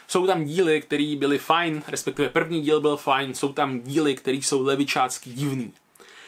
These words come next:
A čtyřka jménem Město pod hvězdou je díl, ke kterému mám takový jako ambivalentní postoj. Opět to píše Benjamin Percy, opět se na tom střídá několik krestlířů,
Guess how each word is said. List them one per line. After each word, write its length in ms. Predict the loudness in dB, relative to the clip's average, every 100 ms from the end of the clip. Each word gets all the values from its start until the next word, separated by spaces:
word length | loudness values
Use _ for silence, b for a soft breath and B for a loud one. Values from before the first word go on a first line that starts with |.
| B B
A 440 | 2 4 4 4 2
čtyřka 540 | 0 0 0 -2 -4
jménem 320 | -2 -2 0
Město 400 | 0 0 -2 -2
pod 180 | -2 -2
hvězdou 920 | 0 0 2 2 2 4 4 6 4 0 B B _ B B B 0
je 140 | 0
díl, 400 | 2 2 2 2 -2 _ -20 -20 _ _ _
ke 120 | 0
kterému 360 | 2 2 2 4
mám 220 | 2 2
takový 300 | -2 -2 -2
jako 220 | -2 0
ambivalentní 760 | 0 2 4 4 2 -2 -6 -4
postoj. 460 | -4 -4 -4 -2
Opět 240 | -2 0 -2
to 120 | -2
píše 260 | -4 -4
Benjamin 460 | -2 -2 -4 -10 -4
Percy, 520 | 0 0 0 0 0 -2
opět 260 | -4 -4
se 140 | -2 -2
na 80 |
tom 140 | -2 -4
střídá 400 | -6 -6 -4 -4
několik 360 | -4 -6 -10
krestlířů, 1040 | -2 -2 -2 -6 -6 -6 -6 -6 -4 -6